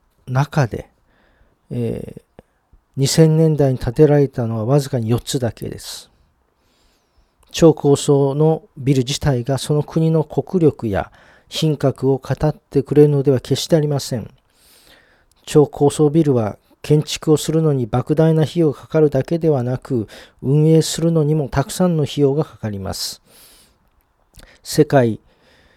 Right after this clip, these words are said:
最高層ビルのブルーズ・カリファはもともとドバイの塔という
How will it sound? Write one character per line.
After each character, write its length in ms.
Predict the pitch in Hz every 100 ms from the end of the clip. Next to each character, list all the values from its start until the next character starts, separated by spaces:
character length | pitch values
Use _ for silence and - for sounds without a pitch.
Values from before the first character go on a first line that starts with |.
| _ _
最 360 | - - 147 147
高 260 | - 156
層 320 | - 143 139
ビ 160 | 123 143
ル 120 | 127
の 300 | 123 147 160 _ -
ブ 200 | 107 131
ル 160 | 147 160
ー 40 |
ズ・ 200 | 151 151
カ 200 | - 147
リ 80 | 131
フ 140 | 117
ァ 40 | 117
は 360 | 117 131 156 - _ -
も 160 | 120
と 140 | - 139
も 120 | 135
と 320 | - 151 151 - _ - _ -
ド 160 | 127
バ 200 | 127 165
イ 120 | 165 135
の 160 | 117
塔 300 | - 135 123
と 160 | - 110
い 260 | 101 127
う 60 | 127